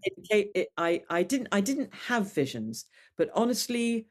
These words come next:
they came from such a deep place in me. And it was a bit like experiencing them from a very, very deep place. It was like deep prayer. And I, and I didn't quite know where Claire Gilbert stopped and Julian of Norwich started, or Julian of Norwich stopped and Julian,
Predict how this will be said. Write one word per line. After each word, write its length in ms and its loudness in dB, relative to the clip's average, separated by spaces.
they 120 8
came 260 2
from 140 -4
such 400 -2
a 40 0
deep 280 0
place 320 2
in 140 -2
me. 320 -8
And 120 0
it 100 0
was 260 4
a 60 -2
bit 260 -2
like 240 -4
experiencing 800 -4
them 260 -6
from 140 0
a 40 -2
very, 300 2
very 240 -2
deep 300 -6
place. 220 -4
It 80 -4
was 120 -8
like 320 -2
deep 320 0
prayer. 560 -2
And 140 2
I, 180 2
and 160 -2
I 120 4
didn't 320 -2
quite 300 0
know 160 0
where 540 0
Claire 480 -2
Gilbert 480 0
stopped 420 -2
and 120 -2
Julian 340 0
of 100 -2
Norwich 340 -4
started, 440 -2
or 140 -6
Julian 340 -6
of 80 -8
Norwich 340 -8
stopped 260 -8
and 80 -6
Julian, 240 -4